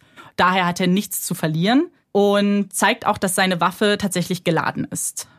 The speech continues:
Brian übergibt natürlich all sein Geld und auch die Autoschlüssel. Die beiden sollen sich hinlegen.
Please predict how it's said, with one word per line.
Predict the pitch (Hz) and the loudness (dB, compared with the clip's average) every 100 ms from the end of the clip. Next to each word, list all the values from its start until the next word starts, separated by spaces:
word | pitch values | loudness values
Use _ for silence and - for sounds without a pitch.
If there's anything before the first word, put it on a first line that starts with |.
| - | -2
Brian | 180 190 196 185 180 | 2 2 2 2 0
übergibt | - 180 170 214 196 | 0 0 0 0 0
natürlich | 175 170 170 | 0 -2 -2
all | 165 | 0
sein | 160 156 | 0 0
Geld | 156 160 202 - | 2 0 0 -4
und | - 170 - | -2 -2 0
auch | - | -4
die | - | -2
Autoschlüssel. | - 214 247 175 - 156 - 208 294 - _ _ - | 0 2 0 -4 -4 -4 0 2 2 -2 _ _ -8
Die | 185 | 0
beiden | 185 202 | 2 2
sollen | 190 185 | 2 0
sich | 175 - | 0 0
hinlegen. | 214 240 247 247 254 277 | 2 2 2 2 4 4